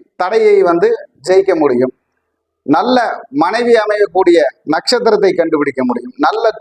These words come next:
தொழில் ரன்னிங் ப-, அதாவது தொழில் வந்து வெற்றி பெறக்கூடிய நட்சத்திரத்தை கண்டுபிடிக்க முடியும்,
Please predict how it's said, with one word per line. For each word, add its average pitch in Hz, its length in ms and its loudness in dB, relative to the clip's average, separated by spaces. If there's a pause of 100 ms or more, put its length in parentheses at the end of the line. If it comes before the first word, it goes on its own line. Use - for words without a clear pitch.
தொழில் 214 280 0 (840)
ரன்னிங் 220 500 0
ப-, 185 200 2
அதாவது 180 280 0 (100)
தொழில் 220 300 0
வந்து 214 200 0 (240)
வெற்றி 220 280 -2
பெறக்கூடிய 196 400 2 (120)
நட்சத்திரத்தை 190 580 0
கண்டுபிடிக்க 143 500 -4
முடியும், - 320 -12